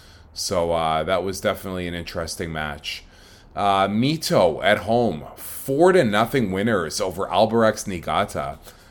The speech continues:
Plus two ten money line hits, plus one ten on the over hits. Renofa Yamaguchi at home, two to one winners over Montedio Yamagata.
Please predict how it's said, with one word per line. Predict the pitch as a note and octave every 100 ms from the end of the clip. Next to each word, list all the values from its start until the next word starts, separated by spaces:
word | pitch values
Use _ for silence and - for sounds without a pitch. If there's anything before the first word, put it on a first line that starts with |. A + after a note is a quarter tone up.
| -
Plus | - D3+ D#3
two | - F3
ten | C#3 D3 C#3
money | A#2+ A#2+
line | B2 A#2+ A#2+
hits, | A#2+ C3 C3
plus | - - B2 -
one | A#2+ A#2+
ten | A#2 A#2 A#2
on | A#2
the | A#2
over | - F#2 G2 D#2+
hits. | C#2+ C2+ - - - - - - - - -
Renofa | G#2 A#2 B2 C3+ D#3 D3 C#3 G2
Yamaguchi | A2 A#2 B2 G#2 A#2+ C3 - F2 C#2 - -
at | G#2
home, | G#2+ A#2 G2+
two | - -
to | C3+
one | C3+ B2+
winners | A#2 B2 C3 C3
over | - A2+ G#2 A2+
Montedio | G2 G2 G2+ A#2+ B2 A#2
Yamagata. | A2 A2 G2 G2 A2 E2+ C#2+